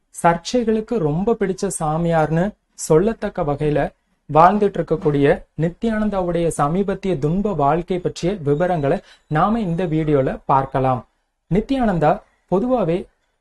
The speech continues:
ரொம்பவே மகிழ்ச்சியா இருக்கிற மாதிரி வெளியில காட்டிக்கொள்ளக்கூடிய ஒரு மனிதர். ஏன்னா, அவர் செய்யக்கூடிய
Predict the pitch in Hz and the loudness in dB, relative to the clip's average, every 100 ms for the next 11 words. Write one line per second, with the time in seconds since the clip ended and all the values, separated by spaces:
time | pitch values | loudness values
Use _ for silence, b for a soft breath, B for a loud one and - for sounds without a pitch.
0 | - 160 226 233 240 175 151 208 208 - | 0 2 2 2 2 0 -2 -2 -2 0
1 | 220 180 175 165 147 139 202 220 156 175 | 0 0 0 -2 0 0 -2 2 2 2
2 | 180 160 165 175 - 160 147 139 165 208 | 2 2 0 -2 -2 -2 0 0 0 -2
3 | 156 143 139 139 127 B B B 165 208 | 0 0 2 4 2 B B B -2 0
4 | 196 185 - 220 202 - 196 220 240 214 | 2 0 2 2 2 -2 -2 -2 0 0
5 | 180 | 2